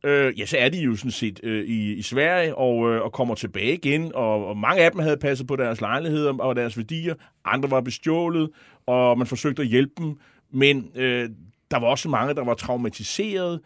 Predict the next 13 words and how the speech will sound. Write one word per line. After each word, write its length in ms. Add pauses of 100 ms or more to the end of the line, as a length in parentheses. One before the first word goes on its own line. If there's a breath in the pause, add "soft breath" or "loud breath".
(200 soft breath)
Der 60
var 100 (160)
børn, 440
der 60
var 140
cirka, 300 (500)
øh, 340
øh, 200 (380)
eller 120
knap 240
hundrede 280
børn, 380 (320 soft breath)
som, 280